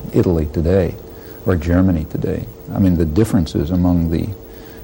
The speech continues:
things that we call German are enormous, so enormous as to lead to non-mutual intelligibility. You have to learn the national language when you go to school. It's a different language than the one you spoke at home. Uh,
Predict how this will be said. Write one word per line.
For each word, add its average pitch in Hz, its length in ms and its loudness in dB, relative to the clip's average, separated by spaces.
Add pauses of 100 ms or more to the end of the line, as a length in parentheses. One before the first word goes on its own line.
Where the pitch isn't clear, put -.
(140)
things 85 400 2
that 87 120 2
we 95 220 4
call 82 340 0
German 92 580 0 (140)
are 80 160 0
enormous, 80 560 0
so - 320 2
enormous 85 440 2
as 92 140 -2
to - 100 -2
lead 82 280 0
to 90 140 0
non-mutual 85 800 2
intelligibility. 82 800 2 (600)
You - 80 2
have 101 100 2
to 90 80 0
learn 90 420 4
the 85 80 2
national 85 380 0
language 87 480 0
when 92 120 -4
you 78 80 -2
go 80 120 -4
to 78 60 -4
school. 82 440 0
It's - 120 -10
a - 40 -10
different 78 260 0
language 85 380 0
than 101 140 0
the 80 80 -2
one 82 220 0
you 85 60 -2
spoke - 300 -2
at - 60 -2
home. 90 300 2 (680)
Uh, 92 220 4